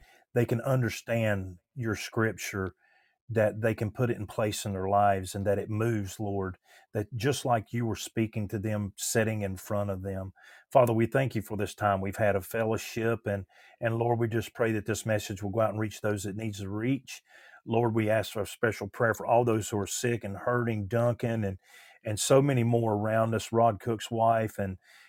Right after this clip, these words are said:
and things people are doing in their lives, like me stepping out and, and changing jobs and things. Lord, we, we don't know where all these roads are gonna leave us, Lord,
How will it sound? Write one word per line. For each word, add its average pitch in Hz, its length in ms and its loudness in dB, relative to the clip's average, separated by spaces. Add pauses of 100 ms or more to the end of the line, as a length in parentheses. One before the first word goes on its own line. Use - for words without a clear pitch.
(120)
and 104 400 -4 (440)
things 135 280 0
people 127 300 0
are 104 80 2
doing 123 320 2
in 120 80 2
their 110 160 2
lives, 117 420 4
like 101 240 0
me 117 140 0
stepping 113 520 0
out 113 300 4
and, 101 160 -2
and 104 300 -4 (480)
changing 117 440 0
jobs 113 420 4
and 110 120 -2
things. 120 220 2
Lord, 120 240 2
we, 165 180 4
we 165 220 4
don't 113 180 2
know 117 320 4
where 104 320 -2
all 113 180 4
these 104 280 -2
roads 113 340 0
are 107 60 -6
gonna 104 200 -2
leave 117 240 0
us, 101 160 -6
Lord, 104 280 -2